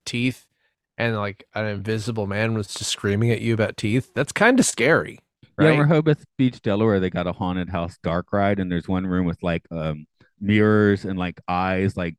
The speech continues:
Speaker 2: bouncing up and down, and then they're bouncing the, and that room always creeps me out. I'm
Speaker 1: Wow.
Speaker 2: like, "Well, if you do it with teeth, it'd still be pretty creepy."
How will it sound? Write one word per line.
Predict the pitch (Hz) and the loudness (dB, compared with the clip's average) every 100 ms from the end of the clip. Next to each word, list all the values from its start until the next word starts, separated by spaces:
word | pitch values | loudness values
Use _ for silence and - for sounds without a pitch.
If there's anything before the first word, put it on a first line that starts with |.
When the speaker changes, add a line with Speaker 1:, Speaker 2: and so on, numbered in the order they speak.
| - | -6
Speaker 2:
bouncing | 87 90 104 90 | -4 -4 -4 -2
up | 90 | -2
and | 87 | -4
down, | 82 85 92 | -2 -2 -2
and | 90 82 | -2 -4
then | 87 | -2
they're | 85 | -2
bouncing | 87 85 92 85 | -2 -4 -6 -6
the, | 78 - - | -6 -8 -8
and | 90 | 0
that | 110 123 | 0 2
room | 123 110 | 2 2
always | 95 85 | 2 -2
creeps | - 95 85 - | -4 -4 -4 -6
me | |
out. | 82 | -6
I'm | 90 | -2
Speaker 1:
Wow. | |
Speaker 2:
like, | 92 95 | -2 2
"Well, | 135 | 2
if | - | 2
you | 175 | 4
do | 196 | 4
it | |
with | 156 - - | 4 0 -4
teeth, | 120 165 | -2 -2
it'd | 104 90 | -4 -4
still | 104 | -4
be | 85 78 | -4 -4
pretty | 85 78 78 | -6 -8 -8
creepy." | 82 69 85 90 | -8 -6 -6 -8